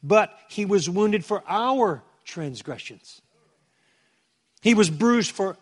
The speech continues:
our iniquities. The chastisement for our peace was upon him. And by his stripes we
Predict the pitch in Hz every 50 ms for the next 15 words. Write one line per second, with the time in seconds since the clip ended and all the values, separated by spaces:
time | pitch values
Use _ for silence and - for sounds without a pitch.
0 | _ _ - 180 220 240 247 269 277 262 240 208 170 127 - _ _ _ _ _
1 | _ _ _ _ - 165 160 160 151 - - 131 - 131 117 107 - - - -
2 | _ _ _ _ _ _ _ _ _ _ _ _ - _ - 185 180 - 202 214
3 | 202 180 - - - 208 214 233 202 185 220 208 208 180 _ _ _ - 220 190
4 | 180 196 214 247 277 294 285 247 190 - - 180 156 120 - - - - - _
5 | _ _ _ _ _ - 170 147 165 147 - 160 165 143 139 127 143 156 - -
6 | - - - 165 185 180 156 135 165 208 226 240 254 254 214 - - 220 233 226
7 | 180 - - - - - 220 220 226 240 190 - - _ _ _ - 151 160 190
8 | 196 208 196 165